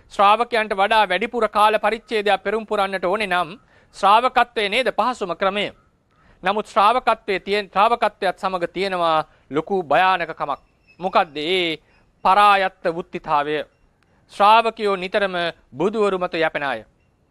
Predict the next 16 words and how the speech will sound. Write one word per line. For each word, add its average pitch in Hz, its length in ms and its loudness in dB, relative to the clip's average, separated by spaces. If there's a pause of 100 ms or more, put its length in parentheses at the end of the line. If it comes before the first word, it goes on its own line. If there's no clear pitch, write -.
(520)
දැන් 196 140 0
පින්වතුන් 240 400 0
අහලා 233 280 2
ඇති, 208 240 -4 (680)
මේ 220 220 0
සාරා 226 500 4
සංකේය 220 520 -2
කල්ප 214 300 0
ලක්ෂයටම 202 540 -2
පහළ 190 360 0
වුණේ 202 400 -4 (200)
බුදුරජාණන් 196 640 -2
වහන්සේලා 214 560 -2
විසි 196 200 -6
අට 170 120 -2
නමයි. 151 360 -6